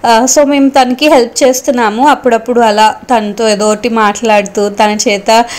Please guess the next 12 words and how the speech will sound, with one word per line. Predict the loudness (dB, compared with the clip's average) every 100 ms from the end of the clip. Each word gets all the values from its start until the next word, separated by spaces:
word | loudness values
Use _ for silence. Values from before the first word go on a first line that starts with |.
| -16 -6
కొంచెం | -2 2 2 2
చిన్న | 2 2
చిన్న | 2 2
words | 4 4 2 0
ఉంటాయి | -2 -2
కదా, | 2 0
తాత, | 2 0 0 0
అత్త, | 0 -2 -2 0
ఇవన్నీ | 0 0 -2 -2 -4 -2 -2 -2
మాట్లాడించడానికి | 0 0 2 2 2 -2 -4 -2 -4 -4 -6
try | -2 0 0
చేస్తున్నాము. | -4 -6 -8 -6 -4 0 -2